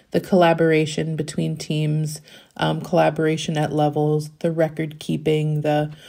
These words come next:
um, the way that the curriculum is really written, it's written out to the day in the subject and the lesson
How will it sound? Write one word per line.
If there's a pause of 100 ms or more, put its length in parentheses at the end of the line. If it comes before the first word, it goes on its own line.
(300)
um, (260)
the
way
that
the
curriculum
is (280)
really
written, (160)
it's
written
out
to
the
day
in
the
subject
and
the
lesson